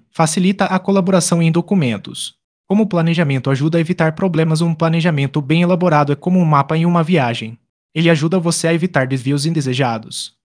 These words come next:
Por exemplo, se você já pensou nos riscos, pode ter soluções prontas. Isso economiza tempo e dinheiro.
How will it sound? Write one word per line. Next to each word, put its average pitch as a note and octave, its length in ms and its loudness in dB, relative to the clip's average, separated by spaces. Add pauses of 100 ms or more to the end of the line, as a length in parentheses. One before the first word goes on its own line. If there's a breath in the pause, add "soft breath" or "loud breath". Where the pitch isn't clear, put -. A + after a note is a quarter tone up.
Por F3 80 -2
exemplo, G3 540 -2
se - 140 -10
você C#3+ 240 -2
já C#3+ 180 0
pensou G3 320 -4
nos F3 240 -4
riscos, D3+ 420 -8
pode F#3+ 340 -2
ter E3+ 180 -2
soluções F#3+ 480 -2
prontas. - 640 -8 (320)
Isso F3 200 -2
economiza D#3 480 0
tempo D#3 440 -2
e E3+ 100 0
dinheiro. B2+ 480 -2